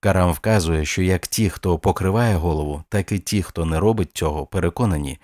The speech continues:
що інший введений в оману хибною свідомістю. Уявлення про те, що жінки, які вважають за краще покривати голову, страждають від хибної свідомості, дуже сильні на Заході.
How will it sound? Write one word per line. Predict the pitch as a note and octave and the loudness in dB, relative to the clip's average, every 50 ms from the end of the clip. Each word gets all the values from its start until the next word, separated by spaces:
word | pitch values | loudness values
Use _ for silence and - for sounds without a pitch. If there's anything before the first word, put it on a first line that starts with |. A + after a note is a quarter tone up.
| - | -12
що | - - - A#2 | -4 0 2 2
інший | A2 - A2 A#2+ C3 B2+ - - G2+ E2+ | 2 4 4 4 4 4 2 2 0 0
введений | D#2 D2+ E2+ G#2+ G#2+ F#2 F#2+ F2+ F2 E2+ | 0 2 2 2 2 4 2 2 2 2
в | D2+ | 2
оману | E2 E2 F#2 A2+ B2+ B2 G2 D#2 C#2+ - - _ | 2 2 2 4 2 2 2 0 -2 -6 -10 _
хибною | _ - - G#2+ F#2+ F2 G2 G2+ G2+ | _ -4 -2 -2 0 2 2 2 2
свідомістю. | F#2+ - - A2 A2+ C3 B2+ G#2+ E2 - - - - D#2 - _ _ _ _ _ _ _ _ _ _ _ _ _ _ _ _ | 2 0 -2 0 2 2 2 2 2 0 -4 -6 -8 -10 -14 _ _ _ _ _ _ _ _ _ _ _ _ _ _ _ _
Уявлення | A2+ A2 G#2 G#2 G#2 G#2 G2 G2+ G2 F#2+ F#2+ G2 | 2 4 6 6 6 6 4 4 4 4 4 2
про | E2 - F#2+ G2 | 2 2 0 0
те, | F#2+ - A#2+ A2 G2 E2+ | 2 2 2 4 4 2
що | - - F2+ F2+ | 2 0 0 0
жінки, | D#2+ D#2+ F#2 F#2 F#2 - - B2+ A#2+ G2 | 2 2 2 2 2 2 2 2 2 4
які | E2 D#2+ D2+ - - G2 | 4 2 0 0 0 0
вважають | F2 E2 D#2+ E2+ E2 E2+ G2+ G2+ G2 F#2 D#2+ | 0 4 2 2 2 4 2 4 4 2 2
за | D#2 E2+ D#2+ | 2 0 -2
краще | - - G2 G2 F2+ - - E2+ | 0 0 0 0 0 0 -2 -2
покривати | - E2+ - - F#2 F2 F#2 F#2+ F2+ - | -2 -4 -4 -2 -2 0 0 0 0 0
голову, | E2+ D#2 F#2+ G#2 G#2 G2 F2+ F#2 F2+ - | 0 2 2 2 4 4 2 2 0 0
страждають | - - - G#2 G2+ G2+ F2+ F2 F2+ G#2 F#2+ F2 E2 D#2 - | -2 -2 0 0 0 0 0 0 0 0 2 2 0 0 -2
від | E2+ E2+ E2 | -4 -4 -4
хибної | - - G2 F#2+ E2+ F2+ E2+ D#2+ D#2+ | -4 -4 -4 -2 0 0 0 0 0
свідомості, | - - E2+ E2+ F2 A#2 A#2+ G#2+ E2+ - - - D2+ | -2 -2 -2 0 2 2 2 2 2 0 -2 -4 -4
дуже | D#2+ G2+ A2+ C3+ A#2+ G#2+ A2+ G#2+ | -6 -2 0 0 0 0 0 0
сильні | - - G#2+ G2+ F2+ D#2+ D2+ | 0 0 2 2 2 2 0
на | D2+ D#2 D#2+ | 0 0 0
Заході. | - E2 D#2 - - D2+ - - - | 0 -2 -2 -4 -8 -8 -8 -10 -14